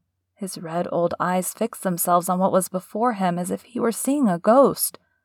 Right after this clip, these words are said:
He gazed and gazed and gulped a lump down his throat and did not say a word. "Do you know who I am?" demanded Colin still more imperiously. "Answer!"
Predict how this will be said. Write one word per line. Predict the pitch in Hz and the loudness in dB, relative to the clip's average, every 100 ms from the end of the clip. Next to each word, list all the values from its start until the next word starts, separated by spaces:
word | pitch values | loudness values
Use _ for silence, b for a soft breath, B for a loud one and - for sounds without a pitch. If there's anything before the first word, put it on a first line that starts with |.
| _ _ _ _ 185 | _ _ _ _ -14
He | 160 - | -14 -12
gazed | 170 165 185 185 170 165 | -8 -4 0 0 -2 -6
and | 170 | -6
gazed | 170 170 190 190 - | -6 -2 2 2 0
and | 175 170 - | -4 -4 0
gulped | 151 202 - | 4 4 4
a | 185 | 2
lump | 175 190 | 4 2
down | 196 180 | 2 2
his | 170 165 | 0 -4
throat | - 196 220 - | 0 2 2 0
and | 170 | -6
did | 185 | -2
not | 202 240 - | 2 2 2
say | 233 226 | 0 2
a | 175 | 2
word. | 214 233 175 160 - _ _ _ _ _ _ _ - | 4 6 4 2 -8 _ _ _ _ _ _ _ -8
"Do | 139 180 240 | 2 6 8
you | 254 269 285 | 8 8 6
know | 269 302 311 254 | 8 10 10 6
who | - 220 | 2 6
I | 190 180 180 - | 8 8 8 6
am?" | 240 254 175 143 139 - _ _ _ _ | 8 8 8 4 0 -14 _ _ _ _
demanded | - 175 170 165 160 - | -12 -8 -6 -4 -4 -4
Colin | - 180 190 165 | 0 2 2 0
still | - - - 220 208 | -4 -10 -4 0 2
more | 180 202 170 | 4 4 2
imperiously. | 165 - - 240 254 175 - 170 165 165 _ _ _ _ _ - | -2 -10 -4 2 4 2 0 -2 -2 -4 _ _ _ _ _ 6
"Answer!" | 269 320 - 226 190 160 147 | 8 8 6 8 10 10 6